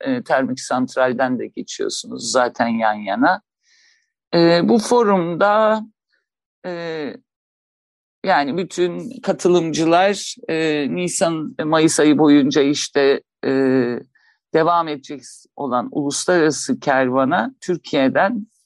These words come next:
farklı iklim, e, adaleti için mücadele eden, ekolojik, e, adalet, zeytin için, işte orman için, e, maden karşıtlığı,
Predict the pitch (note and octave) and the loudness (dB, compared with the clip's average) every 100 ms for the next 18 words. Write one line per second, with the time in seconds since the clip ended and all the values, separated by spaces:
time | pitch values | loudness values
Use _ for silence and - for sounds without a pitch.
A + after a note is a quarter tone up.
0 | _ - E3+ E3 - F3 F3 E3+ - _ | _ -6 -2 -2 -2 0 2 2 -2 _
1 | D#3 - - E3+ E3 D#3+ G#2+ - - C#3+ | -8 -8 -6 -2 0 -2 -6 -10 -8 -2
2 | D3 C#3+ C#3 A2 - _ _ _ _ - | 2 2 0 -2 -8 _ _ _ _ -6
3 | D#3+ E3 D#3+ D#3 D#3+ D3+ D3 C3 - C#3+ | 0 4 4 2 -2 -4 -6 -6 -8 -6
4 | C#3 D3 C#3+ C#3+ C3+ C3+ C3 B2 B2+ B2 | -2 0 2 2 4 2 2 2 0 -2
5 | - D#3+ D3 C3+ C3+ - - - - - | -6 -4 -4 -4 -6 -12 -14 -18 -8 0
6 | C#3 C#3 B2+ G#2 - A#2 C3+ C3 B2+ C3 | 2 4 4 0 -2 0 2 2 2 -2
7 | - - C3+ D#3 D#3+ C3 C#3 A#2+ A#2 - | -6 -10 0 2 2 2 0 0 0 -2
8 | B2 A#2+ - - C#3 B2 - B2+ A#2+ - | 0 0 -4 -8 -8 -8 -4 0 0 -2
9 | _ _ _ - F3 E3 D#3+ D#3+ D3 C3+ | _ _ _ -2 0 0 0 -2 -2 -6
10 | - C3+ C3+ A#2+ - - _ C#3 C#3 C3+ | -8 -4 -2 -4 -6 -14 _ -6 -2 -2
11 | C3 G2 - _ _ _ - E3 E3 D3+ | -2 -4 -12 _ _ _ -4 0 2 2
12 | E3 D3 D3+ D3 C3+ - - C#3 C3+ C3 | -2 -2 0 0 0 -8 -12 -8 -6 -4
13 | B2+ | -4